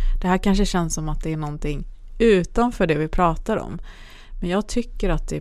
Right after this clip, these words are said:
påverkar, alltså vi har ett hård, hårt klimat och, eh, mm, unga människor, liksom, nu s-, nu kanske jag in-, är lite äldre då. Nej, men liksom, mm,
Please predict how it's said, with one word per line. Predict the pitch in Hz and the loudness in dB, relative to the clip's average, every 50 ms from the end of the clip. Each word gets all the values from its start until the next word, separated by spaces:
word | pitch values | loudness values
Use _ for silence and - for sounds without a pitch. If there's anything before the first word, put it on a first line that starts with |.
| - | 0
påverkar, | - - 214 190 165 160 170 196 220 233 226 214 208 - - - 180 165 151 - - | 0 2 2 2 2 0 -2 0 0 0 0 0 -2 -6 -6 -6 -4 -4 -4 -6 -6
alltså | - 185 - 196 | -8 -6 -4 -4
vi | 185 190 202 196 | -6 -4 -2 -2
har | 190 190 170 156 | 0 2 0 0
ett | 156 156 - | 0 -2 -2
hård, | - - 196 180 165 156 147 - - - - - | -2 0 0 0 0 -2 -4 -6 -8 -16 -18 -10
hårt | - - 208 190 175 160 - - | -4 0 2 2 2 2 0 -2
klimat | - - - 185 185 208 208 180 - - - - - - - - - - - - - - - - - - - | -2 0 0 2 4 4 4 2 0 -2 -6 -8 -8 -8 -8 -8 -10 -12 -18 -20 -20 -20 -20 -20 -20 -8 -2
och, | 170 175 170 - - - - - - - - - - - - - - - - - - - - - | 0 0 0 -2 -6 -8 -6 -6 -6 -6 -10 -16 -18 -20 -20 -20 -20 -20 -20 -16 -12 -10 -8 -4
eh, | 202 185 175 165 80 78 76 69 - - - - - - - - - - | -4 -2 -2 0 0 0 0 -2 -4 -6 -12 -16 -16 -14 -12 -12 -12 -10
mm, | - 85 85 78 82 87 92 90 87 95 110 180 185 - - - - - - - - - - - - | -10 -8 -8 -8 -8 -8 -8 -8 -8 -8 -8 -10 -10 -12 -14 -18 -20 -20 -20 -20 -20 -20 -20 -20 -6
unga | - 190 202 196 196 196 196 202 208 | 0 2 2 2 2 2 2 2 2
människor, | 208 202 202 185 170 156 151 - - 156 139 127 156 - - - - - - - - - - - - | 4 4 2 2 2 -2 -4 -4 -2 -2 -2 0 -2 -4 -4 -6 -10 -16 -20 -20 -20 -20 -20 -20 -20
liksom, | - - - - - 175 - - - - | -20 -16 -14 -14 -12 -12 -14 -14 -16 -8
nu | - | -8
s-, | 175 165 - - - - | -6 -6 -8 -12 -14 -8
nu | - 175 170 170 | -4 -4 -4 0
kanske | - 170 160 160 - - | 0 -2 -2 0 0 0
jag | 147 151 - - - - - - - | 0 0 0 -2 -6 -10 -16 -12 -8
in-, | 185 170 165 - - - - | -8 -8 -8 -8 -14 -8 -4
är | 170 | -4
lite | 160 160 160 - - | -2 -2 -4 -4 -4
äldre | - 175 170 180 185 165 | -4 -2 -4 -4 -4 -6
då. | - - 165 - | -6 -8 -10 -2
Nej, | - 185 190 | 0 2 4
men | 196 202 202 196 | 4 4 4 4
liksom, | 202 190 185 - 190 180 175 - - - - - - - - - - - - - - - - - - - - - - - - | 2 2 2 2 2 2 2 -2 -6 -14 -18 -18 -18 -18 -18 -18 -18 -20 -20 -20 -20 -20 -20 -20 -18 -18 -16 -16 -16 -16 -14
mm, | - - 107 101 104 101 78 64 - - - - | -14 -12 -12 -10 -12 -12 -12 -12 -14 -14 -16 -10